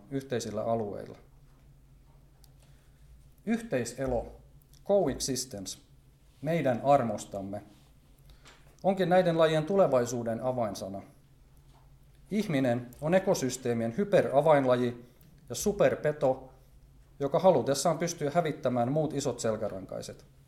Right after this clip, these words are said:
Mutta nykyään me pystymme ja osaamme myös miettiä näiden lajien oikeuksia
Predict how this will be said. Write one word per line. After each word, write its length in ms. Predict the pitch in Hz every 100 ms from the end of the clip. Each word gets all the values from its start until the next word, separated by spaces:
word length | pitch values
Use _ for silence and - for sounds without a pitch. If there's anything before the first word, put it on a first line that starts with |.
| _ - - - - - - _ - _ _ -
Mutta 220 | - -
nykyään 500 | 156 240 262 175 127
me 140 | 127 180
pystymme 680 | 220 214 - 120 110 107 110 - -
ja 120 | 131 -
osaamme 640 | 185 - 147 113 107 101 - - - - -
myös 220 | 165 160
miettiä 440 | 151 196 156 123
näiden 340 | 123 147 165 170
lajien 360 | 190 175 151 156
oikeuksia 640 | 180 170 123 113 - 113